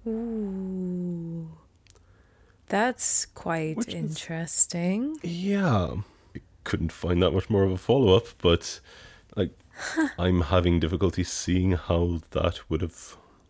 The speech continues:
Speaker 2: gotten in there.
Speaker 1: Yeah. You don't shoot towards where the bullets are getting fired.
Speaker 2: Nah.
Speaker 1: I can't think of a single way where, where that really works.
Speaker 2: Mm.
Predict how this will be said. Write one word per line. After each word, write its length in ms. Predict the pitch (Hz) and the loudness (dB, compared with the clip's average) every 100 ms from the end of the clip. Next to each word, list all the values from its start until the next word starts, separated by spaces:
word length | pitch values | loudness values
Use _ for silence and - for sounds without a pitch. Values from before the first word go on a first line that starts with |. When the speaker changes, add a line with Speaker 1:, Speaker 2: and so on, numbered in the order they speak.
| _ - - | _ -20 -10
Speaker 2:
gotten 300 | 104 - 85 | -8 -6 -4
in 180 | 104 120 | -2 0
there. 360 | 143 160 180 - _ | 0 0 -2 -8 _
Speaker 1:
Yeah. 400 | - 277 294 277 220 - _ _ _ - | -2 0 2 0 -2 -10 _ _ _ -4
You 100 | 214 | -2
don't 360 | 247 262 - - | 0 -2 -4 -4
shoot 320 | - 214 - | -2 -2 -4
towards 460 | 220 214 214 208 | -4 -2 -2 -4
where 140 | 214 214 | -6 -6
the 100 | 190 | -8
bullets 440 | - 233 262 - | -6 -4 -4 -6
are 40 | 196 | -10
getting 440 | - 185 185 185 - - - - _ | -8 -8 -6 -8 -12 -20 -20 -20 _
fired. 480 | 202 202 214 240 - | -6 -4 -4 -6 -8
Speaker 2:
Nah. 840 | 110 117 123 127 143 175 180 208 208 - _ _ _ - - _ _ _ - - - - _ _ _ _ _ _ | -6 -4 -4 -4 -4 -6 -6 -8 -10 -16 _ _ _ -20 -20 _ _ _ -20 -20 -20 -20 _ _ _ _ _ _
Speaker 1:
I 40 | 220 | -10
can't 240 | - 214 | -4 -4
think 120 | 196 | -4
of 80 | 190 | -4
a 40 | |
single 340 | 190 196 185 185 | -2 -2 -2 -2
way 200 | 185 190 | 0 -2
where, 280 | 180 180 - | -2 -4 -8
where 300 | - 180 190 | -12 -4 -2
that 180 | 185 180 | -2 -2
really 200 | 190 190 | -2 -2
works. 460 | 185 240 277 - - | -2 -4 -6 -4 -6
Speaker 2:
Mm. 340 | 143 - 90 | -6 -8 -10